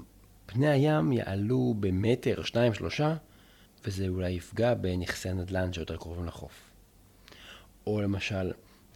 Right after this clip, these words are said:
האם השקעה בתעשיות מזהמות עלולה לפגוע ביציבות של גופים פיננסיים? אה, האם גלי חום ובצורות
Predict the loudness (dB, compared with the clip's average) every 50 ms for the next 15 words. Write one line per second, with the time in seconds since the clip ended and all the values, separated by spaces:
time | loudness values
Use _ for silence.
0 | -18 -10 -6 -4 0 0 2 2 2 2 2 0 -2 -4 -6 -12 -20 -20 -20 -20
1 | -20 -20 -20 -20 -20 -12 -8 -8 -6 -4 -2 -2 2 2 2 2 2 0 -2 -4
2 | -4 -4 -2 -2 0 0 0 0 0 0 0 2 2 0 0 0 0 0 0 2
3 | 2 2 2 0 0 -2 -4 -2 -2 0 0 0 -2 -2 -4 -4 -4 -6 -6 -6
4 | -6 -6 -8 -8 -6 -8 -8 -4 -2 0 0 2 0 0 -2 -6 -10 -10 -14 -18
5 | -20 -20 -20 -20 -20 -20 -16 -10 -6 -4 -2 0 0 2 2 2 2 2 2 2
6 | 0 0 0 -2 -2 -2 -4 -2 -2 -2 0 -2 -2 -4 -6 -4 -4 -2 0 2
7 | 2 4 2 2 0 -4